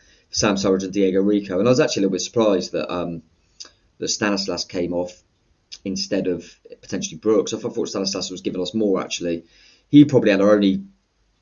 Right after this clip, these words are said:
half decent chances from free kicks, to be honest. He hit one just over and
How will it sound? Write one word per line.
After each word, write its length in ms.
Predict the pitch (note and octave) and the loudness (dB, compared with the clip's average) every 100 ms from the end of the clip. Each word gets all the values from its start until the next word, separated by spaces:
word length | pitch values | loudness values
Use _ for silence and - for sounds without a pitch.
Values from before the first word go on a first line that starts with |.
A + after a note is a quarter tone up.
| _ - | _ -6
half 260 | G2+ F#2+ | -4 -2
decent 340 | G#2+ G2 - - | 0 0 -2 -4
chances 380 | A2 G2 - | -2 0 -4
from 180 | - G2 | -8 -8
free 240 | F#2+ G2 F#2+ | -4 -2 2
kicks, 300 | A#2 A2 - | 2 2 -2
to 80 | |
be 60 | D#2 | -6
honest. 220 | E2+ F#2+ | -4 -2
He 60 | G2 | -4
hit 80 | D#2 | -4
one 160 | F#2 | -6
just 180 | F#2 F2 | -10 -4
over 340 | F#2 F#2 F#2 | -2 -2 -2
and 140 | F2 | -4